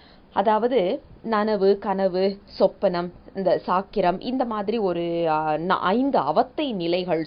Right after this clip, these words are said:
சொல்றோம் இல்லையா? அந்த ஐ-, ஐந்து அவத்தைகளையும் நமக்கு கூட்டி வைப்பது யார் என்றால் சிவபெருமான். நாம எவ்வளவுதான் அலார்ம் செட் பண்ணினாலும் காலையில எழுந்திருக்கணும்னு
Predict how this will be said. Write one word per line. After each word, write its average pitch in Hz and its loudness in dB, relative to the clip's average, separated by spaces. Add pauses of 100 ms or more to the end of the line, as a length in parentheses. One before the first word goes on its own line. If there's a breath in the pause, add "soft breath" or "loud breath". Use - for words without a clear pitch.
சொல்றோம் 151 -2
இல்லையா? 220 -4 (260 loud breath)
அந்த 311 0
ஐ-, 196 2
ஐந்து 294 0
அவத்தைகளையும் 165 0
நமக்கு 151 0 (300 loud breath)
கூட்டி 381 2
வைப்பது 185 -2
யார் 160 0
என்றால் 165 0
சிவபெருமான். 147 -6 (380 loud breath)
நாம 190 0 (220 loud breath)
எவ்வளவுதான் 294 6
அலார்ம் 254 2
செட் - -4
பண்ணினாலும் 175 -2
காலையில 170 0 (320 loud breath)
எழுந்திருக்கணும்னு 311 4